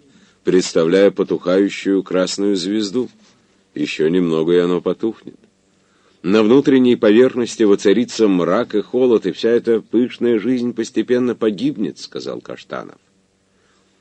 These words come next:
«Хорошо, что мы успели забраться сюда и изучаем ее», — воскликнул Макшеев. «Немного позже нам бы пришлось вернуться вспять. Мы бы увидели только черную ночь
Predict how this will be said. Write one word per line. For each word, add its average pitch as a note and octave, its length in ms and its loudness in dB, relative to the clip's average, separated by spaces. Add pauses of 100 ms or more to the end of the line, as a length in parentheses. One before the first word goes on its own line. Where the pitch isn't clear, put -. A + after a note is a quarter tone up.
(340)
«Хорошо, D2 400 -2
что G2 160 -4
мы G2 160 0
успели F#2 400 0
забраться E2 560 -4
сюда E2+ 360 -4
и D#2+ 140 -2
изучаем D2+ 680 -6
ее», — A1 200 -12
воскликнул B1 560 -14
Макшеев. B1 540 -10 (720)
«Немного C3 460 4
позже A#2+ 400 4
нам A#2 200 0
бы A2+ 100 0
пришлось G2 500 -2
вернуться E2 560 -2
вспять. - 640 -8 (500)
Мы E2+ 160 0
бы F2+ 120 4
увидели E2+ 400 0
только D#2+ 340 -4
черную D#2+ 560 -2
ночь D#2 320 -8